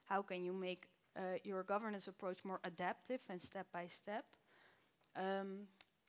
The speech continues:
and also to define the optimal period for retrievability.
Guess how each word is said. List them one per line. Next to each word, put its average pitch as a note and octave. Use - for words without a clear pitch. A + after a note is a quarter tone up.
and G#3+
also G3+
to A3
define G3
the G3+
optimal F#3+
period F3+
for F#3
retrievability. E3+